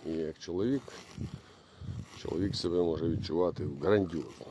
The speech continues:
в цей час. Це поєднання цих енергій двох, яке й дає, яке й дає силу,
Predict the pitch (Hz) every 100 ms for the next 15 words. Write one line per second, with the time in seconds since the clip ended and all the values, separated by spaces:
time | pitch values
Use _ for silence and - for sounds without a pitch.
0 | - - 71 - - - - - - -
1 | - - - - - - - 110 - 120
2 | 98 58 64 65 71 71 80 - 101 147
3 | 170 120 110 101 - - 92 95 101 -
4 | - - - - - - - - - -
5 | - - - - 82 82 131 127 92 98
6 | 113 113 107 92 127 123 101 120 110 -
7 | 120 98 73